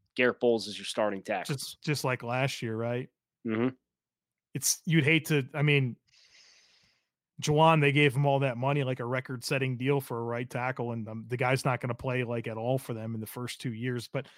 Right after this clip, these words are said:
Speaker 2: I mean, the contract's froze, so he comes back next year, but
Speaker 1: But Juwan James, I think, is scientifically incapable of staying healthy on odd years.
Speaker 2: So
Speaker 1: Have you seen the splits?
Speaker 2: <laughs>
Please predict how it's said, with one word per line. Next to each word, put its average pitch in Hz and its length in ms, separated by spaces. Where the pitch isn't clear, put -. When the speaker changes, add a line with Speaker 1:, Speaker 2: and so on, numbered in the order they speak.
Speaker 2:
I 262 60
mean, 214 100
the 185 60
contract's 175 500
froze, 165 400
so 143 80
he 143 160
comes 147 260
back 143 280
next 139 320
year, 143 200
but 123 240
Speaker 1:
But 180 340
Juwan 165 340
James, 165 460
I 147 120
think, 202 400
is 180 140
scientifically 160 760
incapable 135 520
of 120 80
staying 131 240
healthy 123 300
on 110 160
odd 101 260
years. - 320
Speaker 2:
So 135 440
Speaker 1:
Have 202 200
you 233 140
seen 311 280
the 311 60
splits? - 640
Speaker 2:
<laughs> - 60